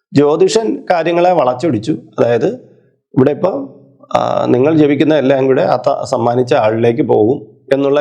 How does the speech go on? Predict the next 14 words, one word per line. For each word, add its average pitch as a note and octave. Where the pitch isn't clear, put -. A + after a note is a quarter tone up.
രീതിയിൽ B2+
വ്യാഖ്യാനിച്ചു. G#2+
ഇതാണ് B2+
ദുർവ്യാഖ്യാനങ്ങൾ. F#3+
ആർക്കെങ്കിലുമൊക്കെ E3
സൗജന്യമായിട്ട് D#3
ഇനി D#3
പുസ്തകം D3+
കിട്ടുമ്പോൾ D3+
സംശയം D3+
വരില്ലേ D#3
ഇങ്ങനെയൊക്കെ C#3
പറഞ്ഞു C3+
കൊടുക്കുമ്പോൾ? B2